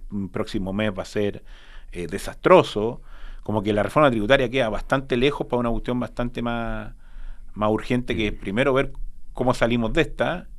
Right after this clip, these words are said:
Speaker 1: y a partir de eso generar como instrumentos y soluciones para las demandas, que son mucho
Speaker 2: ¿Te
Speaker 1: más
Speaker 2: llama la
Speaker 1: amplias.
Speaker 2: atención el cambio de lenguaje de, en, en, en la cartera de Hacienda o no?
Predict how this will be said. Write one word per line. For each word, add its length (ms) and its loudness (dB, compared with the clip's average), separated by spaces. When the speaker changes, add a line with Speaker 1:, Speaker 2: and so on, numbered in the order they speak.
Speaker 1:
y 140 -6
a 40 -8
partir 380 -4
de 80 0
eso 120 -6
generar 440 0
como 400 0
instrumentos 640 0
y 60 -2
soluciones 560 0
para 220 0
las 140 -4
demandas, 340 -2
que 60 -10
son 220 -6
mucho 140 0
Speaker 2:
¿Te 40 8
Speaker 1:
más 120 8
Speaker 2:
llama 140 8
la 80 8
Speaker 1:
amplias. 180 4
Speaker 2:
atención 200 2
el 140 0
cambio 420 2
de 120 2
lenguaje 540 0
de, 640 -2
en, 140 -6
en, 640 -6
en 140 -6
la 80 -4
cartera 340 -2
de 120 0
Hacienda 460 -2
o 80 -8
no? 180 -10